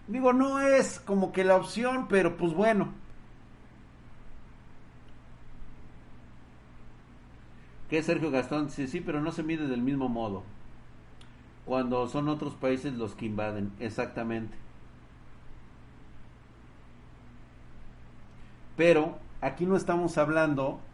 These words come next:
de que si comparas invasiones con otras invasiones, o sea, no estamos hablando de que quién es mejor. Estamos hablando de la invasión en este momento de un país soberano por otro,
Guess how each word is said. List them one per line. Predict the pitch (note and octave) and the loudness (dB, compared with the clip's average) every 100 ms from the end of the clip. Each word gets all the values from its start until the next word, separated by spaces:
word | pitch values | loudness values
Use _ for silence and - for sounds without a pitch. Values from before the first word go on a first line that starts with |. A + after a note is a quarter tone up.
| - - A2 | -18 -6 0
de | A#2+ | 0
que | - B2 | 0 -4
si | - | -4
comparas | - A#2+ A#2 C#3+ D3+ D3 | -6 -2 6 8 8 6
invasiones | D3 B2 A2 - C#3 C3+ | 0 0 0 0 -2 -2
con | B2 B2 | -2 -4
otras | B2+ A#2+ | -4 -6
invasiones, | A2 G#2 G2+ A#2+ G#2+ G#2 | -4 -4 -4 -4 -4 -2
o | |
sea, | A#2 - - - - - - - | 0 0 -2 -16 -20 -20 -16 0
no | C3+ F3+ | 6 8
estamos | G#3+ G3+ G#3 G#3+ G#3+ - | 8 6 8 8 6 6
hablando | E3 D#3 F3 F#3 F3+ C#3+ E3+ - - - - - - - - - - - - | 8 8 8 8 6 4 0 -4 -14 -14 -14 -14 -16 -20 -20 -20 -20 -20 -10
de | A#2+ D3 | -2 0
que | D3+ C#3+ | 0 -2
quién | D#3 F3 F3 | 4 6 6
es | D3 | 4
mejor. | C#3+ C3 C3+ B2 - - - - - - - - - - - - - | 2 2 2 -2 -2 -12 -14 -16 -18 -18 -16 -14 -12 -14 -18 -6 2
Estamos | D#3 - G#3 G#3+ G3+ F#3+ | 2 6 4 4 2 4
hablando | E3+ F#3 G3 F#3 C3+ C#3+ | 6 8 8 6 4 2
de | C#3+ | 2
la | C#3 | 4
invasión | C#3 C3+ C3+ C3 D#3+ F3 E3+ - | 4 6 4 4 4 4 4 2
en | C3+ | 4
este | E3+ E3+ F#3+ | 4 6 4
momento | E3 C#3+ D3 C#3+ C3 B2+ A#2+ | 6 6 8 6 4 2 4
de | B2 B2+ | 6 6
un | C#3+ G3 G3 | 6 4 4
país | F3 D3+ C#3+ E3 | 6 6 4 0
soberano | - C#3 A#2+ B2+ C#3+ D#3 | 0 2 4 4 4 0
por | B2+ A#2+ | 0 2
otro, | B2 G2+ | 2 0